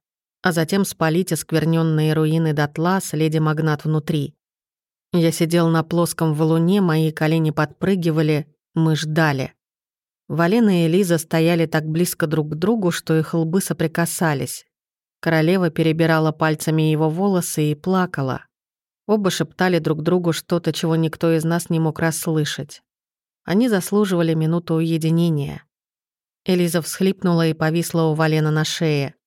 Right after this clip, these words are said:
Он уткнулся лицом в её плечо и принялся поглаживать спину. Вален целовал шею Элизы, пока она не отстранилась и не поцеловала его в губы.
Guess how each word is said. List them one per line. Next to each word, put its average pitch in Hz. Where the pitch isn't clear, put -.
Он 185
уткнулся 175
лицом 165
в 165
её 160
плечо 170
и 185
принялся 160
поглаживать 156
спину. 143
Вален 170
целовал 165
шею 160
Элизы, 170
пока 160
она 160
не 160
отстранилась 165
и 165
не 160
поцеловала 160
его 160
в 156
губы. 147